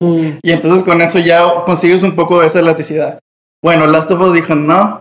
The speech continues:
Speaker 2: vamos a crear como que un agente, ah, vamos a tratar de modelarlo usando machine learning para que tenga toda esta versatilidad dinámica", y, y le da ya una apariencia mucho más real a lo que
Speaker 1: Claro.
Speaker 2: pasa en una cuerda.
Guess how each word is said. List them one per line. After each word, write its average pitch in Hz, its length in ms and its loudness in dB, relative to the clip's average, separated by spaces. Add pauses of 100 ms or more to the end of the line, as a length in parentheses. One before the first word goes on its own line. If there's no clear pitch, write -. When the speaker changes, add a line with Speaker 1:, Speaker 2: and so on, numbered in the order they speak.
Speaker 2:
vamos 160 280 0
a 185 100 -2
crear 160 300 0
como 165 240 -2
que 151 80 -8
un 160 100 0
agente, 175 600 0
ah, 151 380 0
vamos 170 300 0
a 202 80 2
tratar 165 280 0
de 180 120 2
modelarlo 156 480 2
usando 175 300 0
machine 170 320 0
learning 170 380 -2 (260)
para 151 180 0
que 147 80 -4
tenga 156 340 0
toda 170 180 2
esta 180 260 0
versatilidad 156 520 -2
dinámica", 170 480 0
y, 160 260 -2
y 156 80 -4
le 156 160 2
da 165 280 2
ya 175 140 2
una 190 140 0
apariencia 165 420 0
mucho 170 260 0
más 151 240 2
real 160 240 2
a 165 60 2
lo 156 140 2
que 147 100 -2
Speaker 1:
Claro. 147 100 -6
Speaker 2:
pasa 170 220 -4
en 160 60 0
una 151 140 -2
cuerda. 151 360 -2